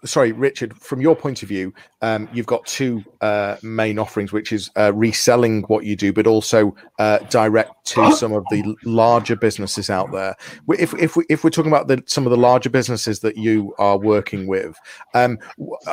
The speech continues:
are we anywhere near to, uh, the, um, the f-, the flipping point of, uh, of converting to the cloud? Do you,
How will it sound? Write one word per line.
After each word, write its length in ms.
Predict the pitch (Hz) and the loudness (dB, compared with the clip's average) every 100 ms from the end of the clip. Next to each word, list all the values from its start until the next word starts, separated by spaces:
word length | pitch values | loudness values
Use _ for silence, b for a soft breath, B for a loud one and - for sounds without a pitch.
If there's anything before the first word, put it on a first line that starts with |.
| 82 | 0
are 100 | 139 | 2
we 160 | 147 147 | 4 4
anywhere 460 | 143 143 131 127 127 | 4 2 4 4 2
near 300 | 127 123 120 | 0 0 -2
to, 560 | - 131 123 117 113 - | -2 0 2 0 -4 -4
uh, 340 | 113 110 110 - | -2 -2 -4 -6
the, 360 | 117 113 110 110 | -4 -2 0 0
um, 460 | 107 107 107 104 _ - - | 0 -4 -6 -10 _ -20 -2
the 80 | 120 | -2
f-, 220 | - - | -2 -6
the 80 | 117 | -6
flipping 420 | - 135 131 113 | -2 -2 -2 -4
point 300 | - 107 101 - | -2 -2 -4 0
of, 300 | 113 110 - B B _ | 4 4 0 B B _
uh, 600 | 113 107 107 104 107 104 110 _ | -2 0 0 0 -2 -4 -8 _
of 180 | 110 107 _ - | -2 -2 _ -10
converting 540 | 120 107 131 135 147 | -8 2 4 4 -2
to 140 | 131 110 | -6 -8
the 80 | 104 | -4
cloud? 320 | 107 90 87 | 0 0 -2
Do 120 | |
you, 60 | - | -6